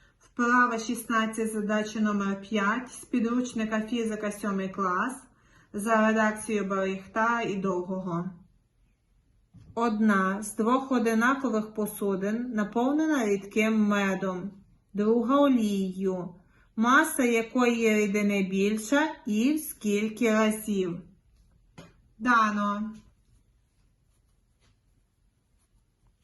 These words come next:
Відомо, що об'єм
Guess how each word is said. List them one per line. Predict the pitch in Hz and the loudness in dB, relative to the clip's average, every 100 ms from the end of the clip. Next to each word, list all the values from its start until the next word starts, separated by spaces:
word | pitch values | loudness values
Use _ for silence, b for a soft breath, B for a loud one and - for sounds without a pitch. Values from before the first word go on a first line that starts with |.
| _ _ - - - _ b b b b | _ _ -20 -20 -20 _ b b b b
Відомо, | 247 240 339 392 381 | 2 4 4 2 -2
що | - 294 | -2 0
об'єм | 240 220 226 254 247 233 208 | 0 -2 0 2 2 0 -4